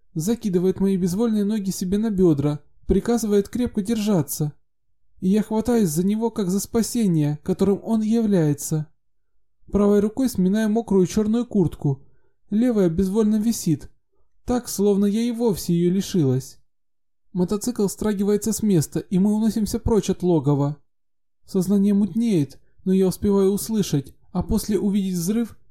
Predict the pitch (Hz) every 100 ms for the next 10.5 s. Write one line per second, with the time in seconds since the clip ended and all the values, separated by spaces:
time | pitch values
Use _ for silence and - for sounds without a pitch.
0 | - 190 180 233 214 196 180 220 214 202
1 | 185 185 202 214 233 - 190 - 143 143
2 | - _ _ _ _ - 180 190 196 208
3 | 190 208 196 220 196 170 - 170 175 160
4 | 190 180 190 175 170 131 - - - _
5 | _ _ _ - 196 190 226 240 208 -
6 | 190 233 208 220 185 151 170 - 202 180
7 | 156 - - _ - 240 208 190 196 -
8 | 208 208 196 208 247 240 247 233 - 170
9 | 180 185 - 196 226 220 202 208 202 220
10 | - 185 - 156